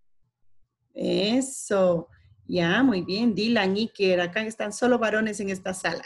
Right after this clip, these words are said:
Eso, muy bien. Empezamos. Yo veo que en el primer óvalo está el número cero. Vamos, póngale al cero. Ya. Eso. Repisarale bien. Bien, Antonio Alejandro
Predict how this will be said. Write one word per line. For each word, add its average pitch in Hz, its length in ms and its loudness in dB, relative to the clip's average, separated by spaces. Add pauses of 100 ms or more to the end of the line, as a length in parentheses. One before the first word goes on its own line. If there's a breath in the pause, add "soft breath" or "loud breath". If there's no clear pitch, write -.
(120)
Eso, - 520 -2
muy 98 220 -6
bien. - 200 -12 (300 soft breath)
Empezamos. 294 760 0 (640)
Yo 359 160 2
veo 277 360 4
que 277 100 -4
en 247 140 4
el 233 160 -2
primer 233 560 0
óvalo 220 680 2
está 233 380 0
el 240 180 2
número 277 480 4
cero. 247 1120 -2 (460)
Vamos, 220 600 -8
póngale 254 600 -8
al - 100 -14
cero. - 320 -18 (640)
Ya. 240 720 -2 (760)
Eso. 190 800 -4
Repisarale 185 800 0
bien. 240 480 0
Bien, 233 340 0
Antonio 185 480 -2
Alejandro 175 640 -6